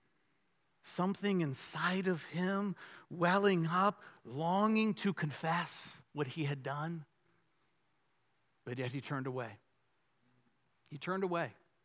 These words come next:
And in that moment, Lucifer comes in one more time. And Jesus dies for the sins of the world.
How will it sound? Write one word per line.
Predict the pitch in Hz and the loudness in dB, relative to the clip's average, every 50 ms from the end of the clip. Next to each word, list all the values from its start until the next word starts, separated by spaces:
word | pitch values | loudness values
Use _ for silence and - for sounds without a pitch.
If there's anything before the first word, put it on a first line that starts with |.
| _ _ _ _ _ _ _ _ _ _ _ _ _ _ _ _ _ _ _ _ _ _ - | _ _ _ _ _ _ _ _ _ _ _ _ _ _ _ _ _ _ _ _ _ _ -8
And | 135 127 | -4 -2
in | 139 143 | 0 2
that | 147 151 156 | 2 2 2
moment, | 147 151 143 131 127 123 - _ _ _ _ _ _ _ _ _ _ - - _ 147 | 2 0 0 0 -2 -4 -8 _ _ _ _ _ _ _ _ _ _ -20 -20 _ -8
Lucifer | 135 131 - - 131 139 131 | -8 -6 -6 -6 -6 -6 -6
comes | - - 143 135 135 117 117 | -6 -4 -4 -4 -4 -4 -4
in | 127 123 117 | -6 -6 -6
one | 120 117 120 | -6 -8 -8
more | 120 120 120 | -8 -8 -10
time. | - - 120 113 113 104 98 101 _ _ _ _ _ _ _ _ _ _ _ _ _ _ _ _ _ _ _ _ _ _ _ _ _ _ _ _ _ _ _ _ _ _ _ _ - | -8 -6 -6 -6 -6 -8 -10 -14 _ _ _ _ _ _ _ _ _ _ _ _ _ _ _ _ _ _ _ _ _ _ _ _ _ _ _ _ _ _ _ _ _ _ _ _ -8
And | 131 127 117 | -6 -6 -4
Jesus | 120 135 127 120 127 - | -4 -4 -6 -6 -8 -8
dies | - - 131 127 123 117 | -2 0 0 0 2 -2
for | - - 127 | -4 -8 -8
the | 123 123 | -8 -8
sins | - - 139 127 120 | -6 -6 -6 -6 -6
of | 123 120 | -8 -8
the | 123 | -8
world. | 120 127 131 131 127 120 120 - | -6 -6 -6 -6 -6 -8 -10 -14